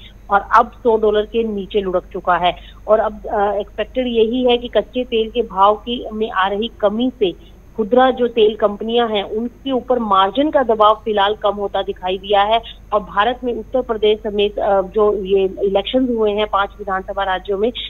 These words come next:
उसके, अ, बाद से हम expect कर रहे हैं कि, अ, तेज, तेल की कीमतें बढ़ जाएंगी, लेकिन ऐसा नहीं हुआ। फिलहाल, अ, पिछले चार महीने से देख रहे हैं कि पूरे देश भर में petrol diesel की कीमतों में कोई बदलाव नहीं हुआ है। और देखिए, जो कीमतें बढ़ी थी उस time पर, अ,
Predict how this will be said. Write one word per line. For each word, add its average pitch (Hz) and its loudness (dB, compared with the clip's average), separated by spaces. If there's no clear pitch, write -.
उसके, 269 2
अ, 202 2
बाद 196 2
से 240 0
हम 220 -2
expect 214 -6
कर 214 2
रहे 214 0
हैं 214 0
कि, 233 -8
अ, 190 0
तेज, 196 -2
तेल 202 -2
की 202 -14
कीमतें 208 -4
बढ़ 202 2
जाएंगी, 202 0
लेकिन 208 -2
ऐसा 190 -2
नहीं 196 -2
हुआ। 214 2
फिलहाल, 220 2
अ, 254 -10
पिछले 214 0
चार 233 0
महीने 208 0
से 214 -8
देख 196 -2
रहे 208 0
हैं 208 0
कि 233 -12
पूरे 208 0
देश 196 0
भर 208 -2
में 233 -2
petrol 202 -2
diesel 202 0
की 208 -12
कीमतों 202 -6
में 214 2
कोई 233 4
बदलाव 208 2
नहीं 202 0
हुआ 190 4
है। 170 -2
और 214 2
देखिए, 214 -4
जो 247 -2
कीमतें 247 -6
बढ़ी 202 2
थी 247 -8
उस 226 -8
time 240 -2
पर, 240 -2
अ, 208 0